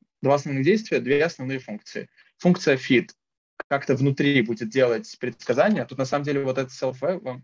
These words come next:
пока что не нужен. Тут неважно, какая-то реализация обучения. Fit —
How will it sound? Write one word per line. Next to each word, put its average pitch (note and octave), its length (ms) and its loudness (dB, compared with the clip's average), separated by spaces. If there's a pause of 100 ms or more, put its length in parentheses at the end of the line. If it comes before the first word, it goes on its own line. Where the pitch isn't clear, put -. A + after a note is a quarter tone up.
пока - 180 -8
что - 160 -12
не A#2 80 -6
нужен. A2 280 -8 (400)
Тут - 260 0 (240)
неважно, A#2+ 420 2
какая-то E3 400 2
реализация B2+ 560 4
обучения. B2 680 -2 (140)
Fit — G#3+ 160 0